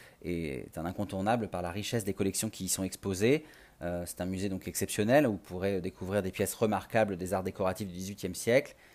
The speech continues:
Et pour ça, il faut vraiment prendre le temps de, d'observer toutes les œuvres, donc pourquoi pas, euh,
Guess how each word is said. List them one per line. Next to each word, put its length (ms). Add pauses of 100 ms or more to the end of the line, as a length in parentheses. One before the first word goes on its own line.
(420)
Et 40
pour 160
ça, 220
il 100
faut 140
vraiment 280
prendre 340
le 80
temps 180
de, 200
d'observer 340
toutes 180
les 160
œuvres, 160
donc 160
pourquoi 300
pas, 240
euh, 100